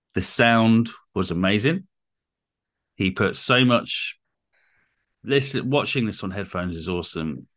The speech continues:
I think, I don't know. So I read, I had a quick read online to see what he said about the film,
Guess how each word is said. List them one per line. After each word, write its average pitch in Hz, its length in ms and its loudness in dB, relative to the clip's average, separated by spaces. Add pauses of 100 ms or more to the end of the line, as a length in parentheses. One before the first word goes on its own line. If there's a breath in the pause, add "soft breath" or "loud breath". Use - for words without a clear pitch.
I 139 120 0
think, 175 600 -4
I 147 120 0
don't 170 320 -2
know. 113 180 -10 (300)
So 147 460 4 (840)
I 131 160 0
read, 131 460 2 (720)
I 120 140 4
had 120 240 2
a 113 60 -4
quick 131 300 -6
read 107 260 -4
online 95 460 -4
to 90 100 -16
see 92 160 -10
what 87 220 -8 (440)
he 110 240 -4
said 95 300 -4
about 90 260 -4
the - 60 -20
film, 85 320 -14